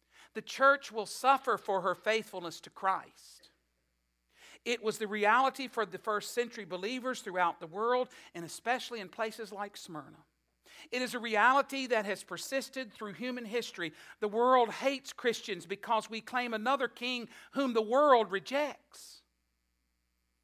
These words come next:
In the world today, many Christians suffer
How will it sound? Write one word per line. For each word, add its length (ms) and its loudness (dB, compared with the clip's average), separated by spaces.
In 100 -14
the 60 -12
world 360 -4
today, 420 -4
many 260 -12
Christians 540 -14
suffer 460 -10